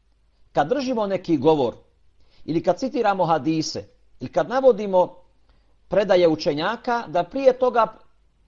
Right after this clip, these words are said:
izgovorimo istiazu, eudhu billahi mine šeitani rajim.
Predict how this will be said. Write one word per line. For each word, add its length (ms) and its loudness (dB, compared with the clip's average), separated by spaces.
izgovorimo 840 6
istiazu, 680 -4
eudhu 280 0
billahi 260 -2
mine 120 -6
šeitani 420 -4
rajim. 440 -10